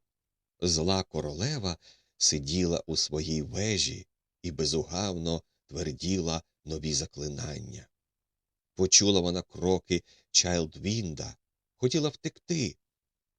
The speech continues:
але принц торкнувся її горобиновою лозинкою, і відьма просто на очах стала зменшуватися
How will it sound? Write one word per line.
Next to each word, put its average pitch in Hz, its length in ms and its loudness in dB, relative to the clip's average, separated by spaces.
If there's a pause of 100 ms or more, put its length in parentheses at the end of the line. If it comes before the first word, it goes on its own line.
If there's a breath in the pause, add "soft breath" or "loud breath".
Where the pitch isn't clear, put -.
але 180 220 2
принц 185 640 2 (360 soft breath)
торкнувся 101 840 0
її 90 480 -2 (180)
горобиновою 90 1000 0 (180)
лозинкою, 82 1000 -2 (720)
і 123 140 -2
відьма 165 520 -4 (720)
просто 135 580 0
на 170 180 -4
очах 104 640 -4 (400)
стала 120 440 2
зменшуватися 113 1300 0